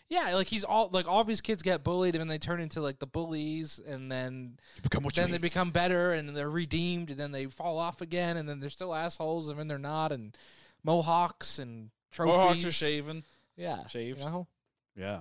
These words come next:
Speaker 1: It's a
Speaker 2: Identity's lost.
Speaker 1: A-, and that, and that's to me
Speaker 2: Innocence
Speaker 1: with
Speaker 2: as
Speaker 1: these
Speaker 2: well.
Speaker 1: char-, like, with the characters and the new characters, especially, it's just we're filling the same voids with different characters instead
Speaker 3: Yeah.
Speaker 1: of trying out new dynamics or, or new pairings or something, you know? Like,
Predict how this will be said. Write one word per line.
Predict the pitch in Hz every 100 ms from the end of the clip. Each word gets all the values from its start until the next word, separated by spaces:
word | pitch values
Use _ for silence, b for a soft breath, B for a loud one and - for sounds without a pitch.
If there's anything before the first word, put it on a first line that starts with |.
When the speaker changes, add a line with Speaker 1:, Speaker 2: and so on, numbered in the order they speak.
| -
Speaker 1:
It's | 180 147
a |
Speaker 2:
Identity's | 147 139 143 120
lost. | 104 117 - - -
Speaker 1:
A-, | 202 196
and | 202
that, | 233
and | 180 185
that's | 175 214 220 -
to | 156
me | 151 180 156 123 107 -
Speaker 2:
Innocence | 113 120 -
Speaker 1:
with | 156 156
Speaker 2:
as |
Speaker 1:
these | 151 113
Speaker 2:
well. | 92
Speaker 1:
char-, | 175 170
like, | 147 -
with | 131
the | 123
characters | - 156 156 - 113
and | 110
the |
new | 110 156
characters, | 170 143 113 - 104 -
especially, | 120 - - 131 - 113 101
it's | -
just | 117 107 - _ _ _ _
we're | 120
filling | 120 - 143 143 139
the | 127
same | - 131 120
voids | - 117 120 107
with | 104 -
different | 110 110 -
characters | 107 104 - 139 127
instead | 110 117
Speaker 3:
Yeah. | 110 95
Speaker 1:
of |
trying | 123 113 110
out | 107 107 - b b
new | 202 226
dynamics | 147 113 107 101 98 98 -
or, | 131 120 117
or | 117 113
new | 135 170
pairings | 139 127 110 104 110 98
or |
something, | - 104 - 92
you | 98
know? | 104 127
Like, | 113